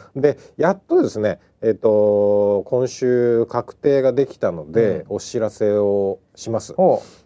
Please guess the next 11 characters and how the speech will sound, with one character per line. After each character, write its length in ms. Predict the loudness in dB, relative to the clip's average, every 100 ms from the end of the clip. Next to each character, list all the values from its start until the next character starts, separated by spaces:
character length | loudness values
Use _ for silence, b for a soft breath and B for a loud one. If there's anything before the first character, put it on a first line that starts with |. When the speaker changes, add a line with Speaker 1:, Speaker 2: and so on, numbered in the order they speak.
| -6
Speaker 1:
う。 40 |
Speaker 2:
で、 760 | 2 2 4 2 0 0 -2 -4 -6
ち 40 |
ょ 20 |
っ 20 | -4
と 80 |
あ 60 | -2
の、 220 | 0 0 -4
社 200 | -10 -4
内 260 | 0 0 -2 _
の 360 | -2 0 0 -2